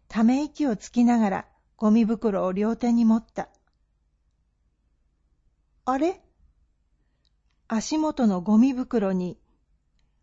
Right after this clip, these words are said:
「ゴミを集めるお兄さんたちへ」と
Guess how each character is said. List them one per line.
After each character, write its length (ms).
「ゴ 160
ミ 240
を 180
集 160
め 160
る 160
お 80
兄 240
さ 180
ん 80
た 140
ち 220
へ」 260
と 120